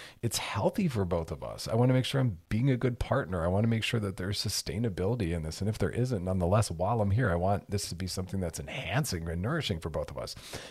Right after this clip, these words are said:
Bigger than that, we don't know how to be relational. We have p-,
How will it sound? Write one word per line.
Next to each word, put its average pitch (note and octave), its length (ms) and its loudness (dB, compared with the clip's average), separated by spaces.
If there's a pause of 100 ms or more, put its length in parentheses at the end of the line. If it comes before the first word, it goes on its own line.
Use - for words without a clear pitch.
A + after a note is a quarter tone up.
(240)
Bigger E3+ 300 8
than E2+ 200 0
that, E2 320 -2 (420)
we A#2+ 240 4
don't A2+ 360 4
know A2+ 200 6
how G2 200 2
to G2+ 80 6
be G2+ 180 2
relational. F2+ 720 2 (260)
We A2 180 4
have A#2+ 320 6 (200)
p-, - 120 8